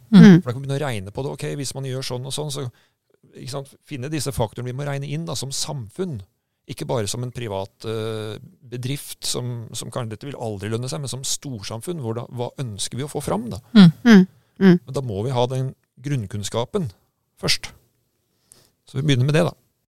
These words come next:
Speaker 1: Men deres rolle her nå som returselskap, eh, er ikke dere liksom, dere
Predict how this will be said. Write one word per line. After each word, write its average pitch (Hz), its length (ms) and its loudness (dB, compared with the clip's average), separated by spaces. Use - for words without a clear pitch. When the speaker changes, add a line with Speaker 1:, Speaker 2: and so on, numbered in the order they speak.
Speaker 1:
Men 269 120 -2
deres 285 300 2
rolle 196 320 -2
her 190 140 0
nå 165 120 0
som 202 160 0
returselskap, 151 800 -6
eh, 220 400 -2
er - 340 -8
ikke 247 640 -2
dere 214 320 -2
liksom, 202 240 -4
dere 226 200 -2